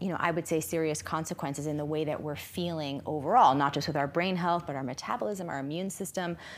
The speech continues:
our stress levels. Um, and so it's a serious issue. And I think one of the best things women can do, which is why I wrote this entire book about the infradian rhythm, is really understanding what it is, its deep impacts on these different systems of the body,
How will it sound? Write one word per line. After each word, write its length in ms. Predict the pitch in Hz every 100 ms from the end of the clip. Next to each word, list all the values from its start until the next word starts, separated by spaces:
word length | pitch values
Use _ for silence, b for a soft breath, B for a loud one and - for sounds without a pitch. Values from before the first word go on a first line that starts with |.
| B
our 100 | 139
stress 460 | 131 - 175 180 -
levels. 460 | 170 156 156 151 B B B B
Um, 360 | 156 143 131 - -
and 160 | 170 156
so 180 | - 160
it's 140 | 151
a 60 | 170
serious 400 | - 175 156 165
issue. 180 | 156 147
And 100 | 139
I 60 |
think 260 | 143 147 147
one 280 | - 160 160
of 60 |
the 80 | 147
best 340 | 139 160 175 -
things 200 | 156 160
women 200 | 143 135
can 220 | 143 135
do, 220 | 196 175
which 120 | 151
is 100 | 139
why 120 | 147
I 40 | 143
wrote 200 | 139 135
this 160 | 147
entire 360 | 135 135 135 127
book 280 | 170 147 -
about 420 | 143 135 139 - B B B
the 100 | 165
infradian 440 | 147 139 135 139 143
rhythm, 320 | 220 185 156
is 140 | 160
really 240 | 170 160 -
understanding 640 | 165 151 - 165 151 143
what 160 | 160 156
it 100 | 151
is, 240 | 151 147
its 160 | 143 -
deep 240 | 190 -
impacts 560 | - 165 - 143 - -
on 180 | 135 135
these 200 | 151 160
different 520 | 165 170 165 - -
systems 360 | - - 147
of 100 | 147
the 80 | 131
body, 420 | - - 226 160